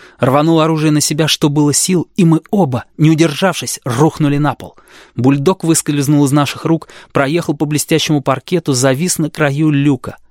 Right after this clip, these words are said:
Нерешительно покачался туда-сюда. Я на четвереньках бросился к револьверу, но поздно.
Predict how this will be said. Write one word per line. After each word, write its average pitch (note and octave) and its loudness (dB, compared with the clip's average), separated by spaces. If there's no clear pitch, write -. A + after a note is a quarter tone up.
Нерешительно A#2+ 0
покачался C3 -2
туда-сюда. B2 -2
Я D#3 2
на E3 4
четвереньках D#3 0
бросился D3 0
к - -10
револьверу, D3+ 0
но D#3 2
поздно. G#2+ 0